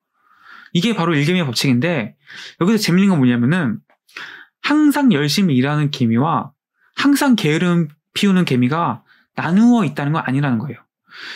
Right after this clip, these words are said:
그러니까 아까 말했던 열심히 일하는 이십 프로의 개미, 그리고 게으름을 피우는 이십 프로의 개미, 그리고 보통으로 일하는 육십 프로 개미가 있다 말씀드렸잖아요.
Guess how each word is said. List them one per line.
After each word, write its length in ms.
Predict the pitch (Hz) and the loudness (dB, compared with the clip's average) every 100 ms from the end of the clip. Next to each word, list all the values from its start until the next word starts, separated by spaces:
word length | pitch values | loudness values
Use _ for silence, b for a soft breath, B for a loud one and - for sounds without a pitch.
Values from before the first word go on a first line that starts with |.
| B | B
그러니까 180 | 185 165 | -2 -2
아까 180 | - | -4
말했던 340 | 170 143 147 160 | -2 -2 -2 -2
열심히 440 | 139 151 214 202 | 0 0 0 2
일하는 240 | 139 147 143 | 2 0 0
이십 220 | 120 156 | 0 -2
프로의 220 | - 143 | -2 -2
개미, 380 | 143 117 107 - _ _ _ | 0 0 0 -4 _ _ _
그리고 220 | 151 156 | -4 -4
게으름을 580 | 147 151 180 185 175 151 | -2 -2 0 0 -2 -2
피우는 400 | 151 143 190 226 - | -2 0 0 -2 -6
이십 260 | - 143 - | -2 -2 -2
프로의 220 | 180 147 | -4 -2
개미, 380 | 139 123 107 107 _ _ _ b | 0 2 0 -2 _ _ _ b
그리고 260 | - 175 156 | -4 -2 -2
보통으로 440 | 147 147 202 185 | -4 0 2 2
일하는 200 | 131 147 | 0 -2
육십 200 | 160 - | -2 -4
프로 120 | - 160 | -4 0
개미가 200 | 131 127 | 0 0
있다 120 | 120 | -2
말씀드렸잖아요. 840 | 113 139 123 - 113 147 185 113 | -4 -2 -2 -2 -4 -2 -4 -6